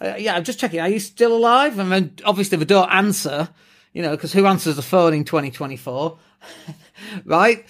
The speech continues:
So then you're like, you're going against, completely against the grain as to what your website should do. Your website should be there to give you some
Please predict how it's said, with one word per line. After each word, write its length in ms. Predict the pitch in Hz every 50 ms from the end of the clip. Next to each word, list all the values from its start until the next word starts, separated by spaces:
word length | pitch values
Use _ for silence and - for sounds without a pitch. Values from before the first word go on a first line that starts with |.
| - - _ _ _
So 120 | - 196
then 200 | 233 277 294 285
you're 80 | 262 240
like, 340 | 220 208 196 180 165 - _ _ _ _ _ _ _ _ _ _
you're 380 | - 196 175 - _ - 185 143
going 260 | - 240 254 254 247
against, 320 | 233 165 214 202 185 196
completely 580 | - 196 175 - - 233 262 277 269 208 180 160
against 320 | 156 185 185 185 160 -
the 80 | - 156
grain 600 | 120 170 185 190 185 170 143 131 127 131 135 -
as 140 | - 160 131
to 100 | - 165
what 160 | 156 180 185
your 100 | 165 160
website 440 | 160 214 226 202 - 190 151 135 -
should 200 | - 151 135 -
do. 100 | - 139
Your 180 | 120 123 147 160
website 400 | 185 214 202 - 202 185 156 -
should 240 | - 196 175 -
be 180 | - 190 185 175
there 320 | 165 160 185 185 185 185
to 120 | 185 - 170
give 220 | 147 170 175 151
you 80 | 165 170
some 340 | - - 180 170 170 165